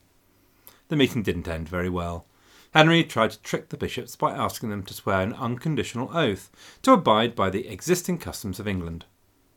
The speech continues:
because he was pretty confident that those customs supported his case. So the old bishops went into a huddle and all agreed that they'd say yes, they would swear to observe these customs, but not when they affected the church. So what Becket swore was,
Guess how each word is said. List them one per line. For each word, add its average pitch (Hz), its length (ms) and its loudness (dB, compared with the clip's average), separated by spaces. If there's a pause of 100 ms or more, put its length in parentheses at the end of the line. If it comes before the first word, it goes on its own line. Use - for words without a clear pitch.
(240)
because 202 180 -2
he 127 40 2
was - 80 0
pretty 180 220 -2
confident 160 440 0
that 101 100 -12
those 110 180 -4
customs 87 420 -10
supported - 380 -12
his 87 100 -14
case. 101 440 -4 (800)
So 143 100 -4
the 135 80 6
old 139 160 4
bishops 139 320 -2
went 101 220 -8
into - 140 -4
a 110 40 -2
huddle 104 340 -6 (300)
and 127 100 4
all 202 200 12
agreed 92 340 4
that 107 120 -12
they'd 104 180 -8
say 92 160 -6
yes, 147 500 4 (320)
they 92 120 -2
would 175 280 8
swear 92 300 -2
to - 120 -12
observe 85 300 -8
these 85 160 -14
customs, 113 540 -6 (360)
but 90 160 -4
not 107 520 -2
when 101 140 -4
they 110 100 -4
affected 95 420 -12
the 113 80 -14
church. 120 480 2 (1080)
So - 120 -6
what 95 200 -4
Becket - 440 -2
swore 180 420 4
was, 107 380 2